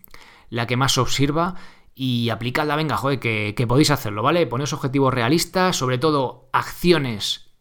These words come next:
en el día a día realistas, y poco a poco, pues yo creo que podéis conseguir vuestros objetivos. Bueno, pues ya me iréis contando a ver cómo, cómo os va la cosa. Eh, nada más.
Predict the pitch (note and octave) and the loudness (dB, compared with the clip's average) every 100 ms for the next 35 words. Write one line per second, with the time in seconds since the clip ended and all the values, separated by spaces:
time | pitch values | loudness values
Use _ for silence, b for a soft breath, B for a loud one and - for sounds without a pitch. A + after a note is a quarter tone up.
0 | - C3+ B2 B2 C#3 B2 C3 A#2 G2+ - | -8 -2 0 0 0 0 -2 -2 -4 -8
1 | - B2+ B2 B2+ D3+ - F#3 F#3+ - - | -10 -4 -2 0 -2 0 0 0 -4 -8
2 | - _ _ _ _ _ - B2+ A#2+ C#3 | -20 _ _ _ _ _ -6 -4 4 6
3 | C#3 - C#3 D3+ B2 A#2+ A#2+ A#2 G#2+ A2 | 6 4 4 4 0 -2 -2 -2 -4 -2
4 | A2 A2 G#2+ G2+ G2+ F#2+ - - B B | 0 2 0 0 -4 -4 -6 -8 B B
5 | B B B B B B - C#3 B2 C3 | B B B B B B -2 0 0 -2
6 | A#2 G#2 A2 A2 A2 G#2+ G2 - - D#3+ | -2 -4 -4 -6 -10 -10 -12 -12 -2 2
7 | D3 A2+ B2+ D#3+ D#3+ D3+ C3+ C#3+ C3+ C#3+ | 2 2 4 4 6 6 4 0 2 2
8 | C3+ C3+ C3 C3 B2 B2 A#2+ A#2 A#2 D3+ | 2 2 0 0 2 0 0 0 -2 -6
9 | - B B B - C#3 C3 A#2+ A#2+ A2+ | -14 B B B -2 2 4 4 2 2
10 | G#2 G#2+ F#2+ B B B B B B _ | -2 -4 -8 B B B B B B _
11 | - B2+ B2+ E3 E3+ F3 F3 - - | -8 -2 0 4 6 6 4 2 -4